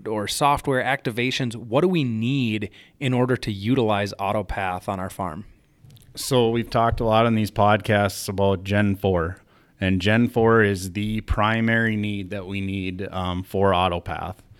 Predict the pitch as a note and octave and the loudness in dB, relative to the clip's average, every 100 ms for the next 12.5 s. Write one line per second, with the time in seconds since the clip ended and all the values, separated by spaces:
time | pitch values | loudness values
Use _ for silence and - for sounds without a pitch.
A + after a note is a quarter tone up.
0 | - - _ F2+ F2+ F2+ F2+ F2+ F#2 F#2 | -20 -20 _ -4 -4 -4 -6 -4 -4 -4
1 | F#2 F#2+ F#2 - A2 G#2+ A2 A2 G#2+ - | -4 -8 -10 -8 -4 -2 0 -2 -4 -2
2 | G#2 G#2 G#2+ G2+ F#2+ F#2+ G2 G2+ G2+ - | 0 2 2 0 -2 -4 -2 0 0 -4
3 | - G2+ G2+ G2+ F#2+ F#2 F#2+ F#2+ F#2+ F#2 | -6 -4 -2 -2 -4 -4 0 0 0 -4
4 | F#2 G2+ A2 G#2 G#2+ G#2+ A2 G#2+ - A2 | -6 -6 -8 -4 -4 -2 -4 -4 -4 -4
5 | A2+ G#2 G2+ G2+ G2 G2 G2+ G#2 F#2+ G2+ | -4 -2 -2 -2 -2 -2 -2 -2 -4 -2
6 | G2 G2 - F#2+ F#2+ F#2 - - - - | -2 -2 0 2 2 -2 -8 -20 -20 -14
7 | F#2+ E2+ F2 F2 F2 F2 F2+ - F#2+ G#2+ | -6 -4 -4 -4 -6 -8 -10 -6 -2 -2
8 | G2+ G#2 A2 - G#2+ G2+ G#2 G#2 G2+ F#2+ | -2 0 0 0 -2 -2 -2 -2 -2 -2
9 | G2+ G2+ G2 F#2+ F#2+ F#2+ G2 G2 F2+ G2+ | -2 0 -2 -2 -4 -4 -6 -6 -4 0
10 | G2+ F#2+ - G2+ G2 - F#2+ G2 G2+ F#2 | 0 0 -2 -2 -2 -4 -2 0 0 -2
11 | F2 F2 F#2+ G2 F#2+ G#2+ G2 - - G2 | -6 -4 -2 -2 -2 -4 -4 -4 -2 0
12 | G#2 G2 F#2 F#2+ | 0 -2 -4 -6